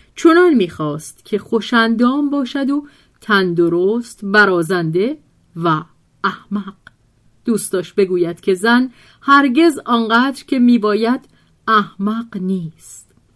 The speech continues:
نوئمی هیچ احمق نبود، ولی چه مانعی داشت؟ زنی که خواستار مردی شد، در برابر آینه همان صورت معنوی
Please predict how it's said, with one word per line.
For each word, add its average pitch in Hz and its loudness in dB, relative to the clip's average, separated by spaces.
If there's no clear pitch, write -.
نوئمی 156 -2
هیچ 320 4
احمق 170 -8
نبود، 190 -14
ولی 160 -2
چه - 0
مانعی 160 -2
داشت؟ 151 -14
زنی 208 2
که 214 -6
خواستار 247 -2
مردی 160 -4
شد، 214 -4
در 262 0
برابر 277 2
آینه 240 0
همان 262 -2
صورت 233 -2
معنوی 208 -2